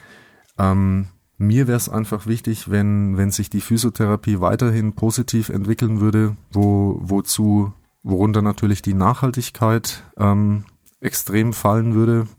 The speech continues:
die mir sehr wichtig wäre. Die ist geprägt von einem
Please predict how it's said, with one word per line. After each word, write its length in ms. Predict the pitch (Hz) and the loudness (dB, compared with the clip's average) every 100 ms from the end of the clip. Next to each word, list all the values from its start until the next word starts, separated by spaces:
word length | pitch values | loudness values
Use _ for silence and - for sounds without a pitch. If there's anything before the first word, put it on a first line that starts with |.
| - | -4
die 80 | 104 | 0
mir 320 | 104 101 101 | 2 2 2
sehr 280 | - 104 101 | 0 -2 -2
wichtig 360 | 120 - 110 | -4 -6 -4
wäre. 360 | 107 107 117 120 - - - - - - _ - | 0 2 2 0 -4 -18 -18 -20 -20 -20 _ 0
Die 100 | 107 | 2
ist 200 | 107 - | 2 0
geprägt 480 | 107 98 104 110 - | -6 -2 -2 -2 -4
von 200 | 101 101 | 0 0
einem 320 | 98 98 | 0 -2